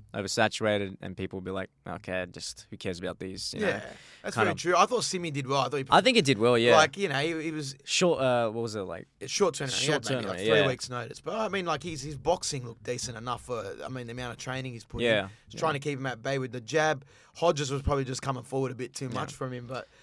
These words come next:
Speaker 1: And I think,
Speaker 2: um,
Speaker 1: again, it wouldn't be for fighting. I think it's more of, like, entertaining if it was, like, content creators. But
Speaker 2: Yeah.
Speaker 1: I, I guess for
Speaker 2: I
Speaker 1: me
Speaker 2: think he was just happy to be there.
Speaker 1: Yeah,
Speaker 2: He
Speaker 1: I
Speaker 2: was
Speaker 1: think,
Speaker 2: just happy
Speaker 1: yeah,
Speaker 2: to be there.
Speaker 1: yeah.
Speaker 2: And I
Speaker 1: So
Speaker 2: think he won his missus back to who he was fighting for. Gee, she's a beautiful sort.
Speaker 1: Yeah.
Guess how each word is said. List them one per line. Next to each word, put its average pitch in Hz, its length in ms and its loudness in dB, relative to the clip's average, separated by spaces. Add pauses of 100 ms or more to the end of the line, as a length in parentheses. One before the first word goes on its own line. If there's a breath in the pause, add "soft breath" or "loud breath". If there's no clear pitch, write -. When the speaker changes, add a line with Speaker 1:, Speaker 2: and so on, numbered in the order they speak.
(140)
Speaker 1:
And - 80 -4
I 127 40 0
think, 143 160 2
Speaker 2:
um, 135 80 8
Speaker 1:
again, 143 180 6
it 139 80 2
wouldn't 147 180 2
be 123 400 2 (240)
for - 140 -12
fighting. 151 360 2
I 135 40 2
think 139 160 -4
it's 120 100 -6
more 127 160 0
of, 110 80 -4
like, 107 240 0
entertaining 110 560 -4
if 90 140 -10
it - 20 -6
was, 90 160 -8
like, 90 160 -8
content 92 320 -10
creators. 90 380 -10
But 120 240 6
Speaker 2:
Yeah. 190 320 0
Speaker 1:
I, 139 220 8
I 135 100 8
guess 135 480 2
for - 160 -4
Speaker 2:
I - 40 10
Speaker 1:
me - 60 8
Speaker 2:
think - 120 6
he 233 60 12
was 196 120 10
just 165 120 2
happy 180 220 8
to 147 80 6
be 170 180 10
there. 156 120 6
Speaker 1:
Yeah, 170 240 12
Speaker 2:
He 240 60 12
Speaker 1:
I - 20 8
Speaker 2:
was 220 160 6
Speaker 1:
think, 165 80 0
Speaker 2:
just - 20 2
happy 147 200 12
Speaker 1:
yeah, 107 40 10
Speaker 2:
to 143 80 4
be 147 200 6
there. 127 140 2
Speaker 1:
yeah. 127 200 8
Speaker 2:
And 101 80 2 (500)
I 147 60 8
Speaker 1:
So - 40 4
Speaker 2:
think 165 120 0
he 165 60 0
won 165 180 2
his 143 140 -2
missus 165 340 -2
back 165 260 2
to 147 80 -6
who 139 60 -2
he 139 200 0
was 127 140 -6
fighting 156 300 0
for. 190 160 -4
Gee, 143 240 0
she's 135 240 -4
a 123 60 -8
beautiful 117 380 -14
sort. - 400 -8
Speaker 1:
Yeah. 101 280 -2